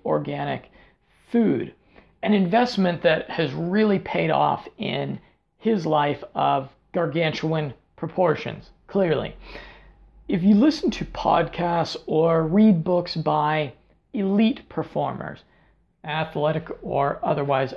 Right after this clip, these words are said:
a commonality is that they seem to spend a lot of money on really high quality food. So, dear listener,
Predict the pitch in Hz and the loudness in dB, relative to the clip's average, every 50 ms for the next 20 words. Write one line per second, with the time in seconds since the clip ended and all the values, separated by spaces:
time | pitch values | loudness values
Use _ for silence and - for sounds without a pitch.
0 | - - - - - _ - - - - 226 240 247 285 269 220 214 208 196 190 | -10 -12 -12 -12 -12 _ -8 -8 -4 -2 0 0 0 2 0 0 0 0 0 -2
1 | 190 180 165 156 147 147 143 - _ - - - - _ - 180 151 - 175 170 | -2 -2 -4 -4 -6 -8 -10 -12 _ -20 -20 -20 -20 _ -8 -8 -4 -2 -4 -2
2 | 160 180 170 156 - - 190 180 151 143 - - - - _ - 127 110 190 185 | -2 -2 -4 -4 -2 -2 -2 -2 -2 -6 -8 -10 -14 -8 _ -2 -2 -2 -2 -2
3 | 180 175 180 170 - - _ _ _ _ _ _ - 156 151 160 170 170 160 160 | -2 -4 -4 -6 -8 -12 _ _ _ _ _ _ -10 -6 -2 0 0 0 0 -2
4 | 180 180 190 208 226 220 202 190 185 185 180 175 - - _ _ _ _ - 160 | 0 2 4 4 4 4 2 0 -2 -4 -6 -8 -12 -18 _ _ _ _ -8 -8
5 | 156 160 165 180 202 196 196 196 196 196 185 180 - - - 160 156 160 - - | -6 -4 -2 0 2 2 2 2 0 0 -2 -4 -6 -4 -2 0 0 0 -4 -4
6 | - 160 156 151 151 151 156 151 - - _ _ _ _ _ _ 233 226 220 180 | -4 -2 0 0 0 0 -2 -4 -8 -10 _ _ _ _ _ _ 2 2 2 2
7 | 131 131 - - _ _ _ _ _ _ _ _ _ _ _ _ - - 269 208 | 0 -6 -10 -12 _ _ _ _ _ _ _ _ _ _ _ _ -2 0 0 0
8 | 160 139 131 135 - - 185 170 165 156 160 - - 160 - 101 - | 0 -4 -10 -10 -6 -4 -2 -2 2 2 0 0 0 -6 -8 -8 -10